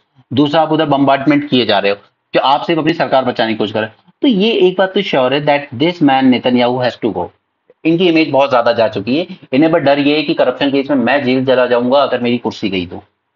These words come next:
ये तो ब-, ये, but इनको जाना ही होगा अब देर सवेर। अ, यूक्रेन के, अ, कीव पर फिर से अटैक हुआ है रशिया की तरफ से।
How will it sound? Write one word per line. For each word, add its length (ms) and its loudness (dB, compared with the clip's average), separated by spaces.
ये 100 -6
तो 80 0
ब-, 120 0
ये, 220 0
but 280 0
इनको 180 2
जाना 240 0
ही 80 2
होगा 260 0
अब 180 -4
देर 140 0
सवेर। 320 -6
अ, 120 4
यूक्रेन 420 2
के, 320 0
अ, 80 -12
कीव 240 2
पर 280 0
फिर 200 -4
से 140 -2
अटैक 320 0
हुआ 220 2
है 60 0
रशिया 260 -2
की 80 -2
तरफ 220 -2
से। 200 -4